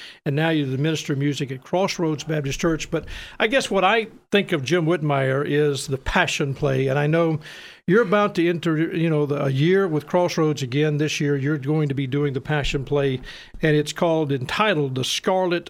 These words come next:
Thread. Can, can you know, give us a little bit of the history and why the Passion Play is such a part of Jim Whitmire?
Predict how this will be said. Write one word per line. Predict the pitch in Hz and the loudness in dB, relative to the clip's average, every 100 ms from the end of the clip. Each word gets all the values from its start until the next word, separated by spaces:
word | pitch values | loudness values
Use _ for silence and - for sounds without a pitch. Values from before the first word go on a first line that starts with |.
| - | -16
Thread. | - - 185 170 165 131 117 113 - - - | -20 -6 0 2 2 2 -2 -8 -14 -20 -6
Can, | 220 247 | -6 -6
can | - 247 285 | -8 -4 0
you | 320 | 2
know, | 269 247 226 | 2 2 0
give | 208 262 302 | -2 -2 0
us | - | 0
a | 196 | 2
little | 202 208 | 2 2
bit | 175 | 0
of | 170 | 0
the | 147 | -2
history | - 214 208 - 151 135 - - _ - | 0 0 0 -2 -2 -2 -8 -20 _ -2
and | 170 147 | 0 2
why | 143 185 208 208 208 - - _ 156 | 2 2 2 2 0 -4 -16 _ 0
the | 156 | 0
Passion | 151 - 208 202 - 165 147 | 0 -2 0 0 2 0 0
Play | 131 147 135 131 135 | 0 2 2 0 0
is | 165 143 120 | -2 -2 -2
such | - 175 - | -2 -2 -2
a | |
part | 139 - 151 | -4 0 0
of | 127 | 0
Jim | 117 131 | -2 0
Whitmire? | 127 131 131 - | -2 -4 -10 -14